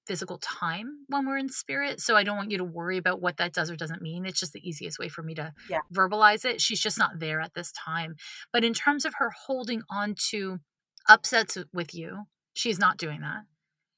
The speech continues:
Speaker 1: In terms of whether or not she knows what you've done for her, she absolutely knows what you did for her. And she really deeply appreciates it. And she's not surprised that you did it. Even though for you, it was a real struggle to get to a place where you made the choice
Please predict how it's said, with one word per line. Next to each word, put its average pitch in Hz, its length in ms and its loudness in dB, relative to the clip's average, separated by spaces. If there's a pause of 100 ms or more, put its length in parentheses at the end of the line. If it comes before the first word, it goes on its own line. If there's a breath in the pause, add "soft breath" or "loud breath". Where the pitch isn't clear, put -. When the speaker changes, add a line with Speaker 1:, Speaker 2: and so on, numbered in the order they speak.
(140)
Speaker 1:
In 226 120 2
terms 247 260 0
of 208 100 -4
whether 220 320 4
or 220 60 2
not 202 260 2
she - 220 0
knows 190 400 0
what 196 140 -6
you've 160 200 -8
done 196 260 4
for - 140 -10
her, - 460 -6
she - 240 -4
absolutely 185 640 -2
knows 160 260 -6
what 160 140 -10
you 170 260 -8
did 175 160 -8
for 170 120 -10
her. 156 260 -6 (600)
And 190 160 -2
she 185 600 0 (400)
really 226 280 2
deeply 175 600 -8 (140)
appreciates 170 500 -6
it. 180 220 -6
And 190 120 -6
she's - 200 -2
not 202 160 -4
surprised - 720 -4 (240)
that 170 100 -10
you 160 100 -12
did 160 220 -4
it. - 140 -12 (540 loud breath)
Even 226 240 2
though 190 200 4
for - 200 -8
you, 214 600 -2
it 190 160 -4
was 175 220 -4
a 170 60 -4
real 175 200 -2
struggle 170 720 -2
to 190 120 -8
get 156 180 -8
to 185 100 -8
a 170 40 -6
place 180 280 -6
where 180 80 -4
you 170 140 -10
made 165 140 -6
the - 60 -10
choice - 480 -4